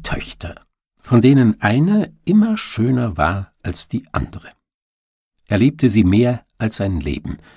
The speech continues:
und er geriet in große Verzweiflung, als eine Krankheit sie alle drei befiel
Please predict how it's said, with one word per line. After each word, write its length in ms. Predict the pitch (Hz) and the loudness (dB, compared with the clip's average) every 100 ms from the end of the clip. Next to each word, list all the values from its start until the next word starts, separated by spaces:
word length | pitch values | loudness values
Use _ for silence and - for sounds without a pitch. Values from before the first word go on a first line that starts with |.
| _ _ _ _ _ _ | _ _ _ _ _ _
und 140 | - 73 | -8 -6
er 80 | 73 | -6
geriet 280 | 71 95 | -2 -2
in 140 | 76 73 | -2 -6
große 340 | - 101 - | -6 -6 -6
Verzweiflung, 720 | - 78 - 98 92 - 87 - - _ _ _ _ | -12 -14 -8 -8 -8 -8 -8 -8 -18 _ _ _ _
als 200 | 107 - | -6 -2
eine 180 | 101 107 | -2 -2
Krankheit 600 | - 110 170 - 131 131 | -2 -2 -2 -2 -6 -4
sie 220 | - - | -4 -2
alle 200 | 117 113 | -2 -4
drei 260 | - 80 | -4 -4
befiel 640 | 110 110 - - 110 135 | -4 -6 -6 -4 -2 -2